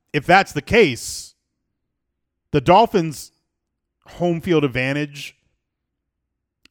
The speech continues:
not so much because of the fans, and I'm not saying the Dolphins fans aren't good. The Dolphins fans are, are great. But in January, <laughs> home field advantage has a lot to do with the weather.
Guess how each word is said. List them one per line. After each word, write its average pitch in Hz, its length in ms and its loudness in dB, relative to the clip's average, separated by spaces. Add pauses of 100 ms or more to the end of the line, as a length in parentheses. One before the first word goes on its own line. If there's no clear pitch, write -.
(120)
not 214 480 -2
so - 500 0
much 170 400 -2
because 143 320 -6
of 127 120 -8
the 110 80 -8
fans, 127 500 -6
and 127 80 -4
I'm 131 80 -8
not 156 180 -4
saying 123 360 -8
the 117 120 -8
Dolphins 113 380 -6
fans 107 240 -8
aren't 98 260 -12
good. 101 320 -10 (460)
The 127 100 -2
Dolphins 143 360 -2
fans 117 280 -6
are, 98 220 -10
are 110 140 -10
great. 101 420 -8 (1900)
But 165 260 0 (680)
in 156 200 -2
January, 196 920 -4 (280)
<laughs> - 540 -12
home 196 220 -2
field 208 200 0
advantage 156 340 0
has 143 140 0
a 123 80 -4
lot 135 380 -2
to - 100 -14
do 131 140 -6
with 104 160 -8
the 92 80 -16
weather. 85 680 -14